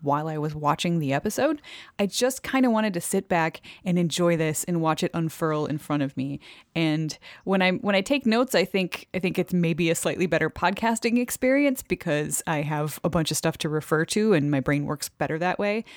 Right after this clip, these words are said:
But when I don't take notes, for me, it's a, a better viewing experience because I can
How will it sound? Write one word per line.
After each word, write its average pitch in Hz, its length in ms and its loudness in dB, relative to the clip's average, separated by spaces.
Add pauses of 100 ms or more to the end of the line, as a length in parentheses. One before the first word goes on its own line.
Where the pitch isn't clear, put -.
(140)
But 170 240 0
when 165 120 0
I 151 60 0
don't 214 280 2
take 202 200 0
notes, 165 380 -2 (300)
for 208 120 2
me, 180 200 4
it's 170 160 -2
a, 156 180 2
a 165 80 0
better 160 380 0
viewing 175 400 2
experience 147 640 -4
because 151 520 -4
I 139 140 -2
can 143 320 -4